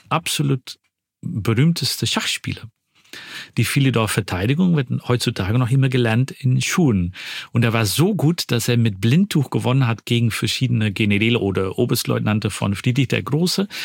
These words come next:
Äh, und es gibt diese Scherz, dass, äh, er mit einer Hand Schach gespielt hat, mit der anderen Aria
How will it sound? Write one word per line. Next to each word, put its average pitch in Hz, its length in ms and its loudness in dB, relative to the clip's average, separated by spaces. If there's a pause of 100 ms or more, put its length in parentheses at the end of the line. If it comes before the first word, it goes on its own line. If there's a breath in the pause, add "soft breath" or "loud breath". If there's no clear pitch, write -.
(320 loud breath)
Äh, 117 260 2
und 123 360 2
es 101 160 0
gibt - 260 -2
diese 117 200 2
Scherz, 131 460 0
dass, 107 300 0
äh, - 140 -6
er 110 340 2
mit 113 200 0
einer 135 260 2
Hand 123 200 2 (120)
Schach 160 220 -2
gespielt 143 400 0
hat, 131 160 0
mit 120 120 0
der - 80 -2
anderen 120 320 2
Aria 101 440 0